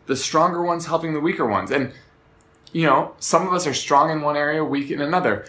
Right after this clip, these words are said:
Maybe we're supporting others in one area of life and they're supporting us in other areas. But that's the beauty of being the church and being a family, is we support one another.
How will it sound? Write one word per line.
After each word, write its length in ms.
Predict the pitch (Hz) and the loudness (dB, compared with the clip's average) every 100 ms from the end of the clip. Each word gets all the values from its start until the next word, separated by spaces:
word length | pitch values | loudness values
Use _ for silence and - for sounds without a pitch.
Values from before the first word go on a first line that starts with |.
| - | -8
Maybe 260 | 131 143 151 | -2 2 2
we're 220 | 123 160 | 2 0
supporting 460 | 156 - 151 151 135 | -2 -4 -4 -2 -2
others 320 | 143 165 160 | 0 -2 -4
in 220 | 131 127 | -6 -4
one 160 | 127 139 | -4 -2
area 360 | 135 139 139 | -4 -4 -4
of 120 | 131 | -2
life 180 | 139 156 | 0 0
and 140 | 151 123 | 0 0
they're 140 | 143 | 0
supporting 420 | - 131 147 143 | -2 -4 -2 0
us 180 | 147 147 | -2 -4
in 80 | 147 | -4
other 300 | - 175 160 | -2 0 0
areas. 340 | 127 107 104 - - - | -2 -2 -6 -10 -20 -10
But 120 | 147 | -4
that's 320 | 165 156 160 | 0 0 0
the 140 | - 143 | -4 -4
beauty 480 | 113 139 147 127 - - | -2 -2 0 -2 -6 -4
of 160 | 123 | -2
being 220 | 135 131 127 | 0 -2 -4
the 80 | |
church 480 | 117 - 165 160 - | -6 -6 -6 -6 -8
and 140 | - 123 | -6 -2
being 180 | 135 123 | -2 -4
a 60 | |
family, 380 | 117 151 156 120 | -2 -2 0 0
is 100 | 107 | -2
we 80 | 120 | -2
support 640 | 123 139 - 151 156 - - - | -2 -4 -2 0 0 -4 -16 -4
one 180 | 131 | -4
another. 400 | 127 127 107 - | 2 2 2 -2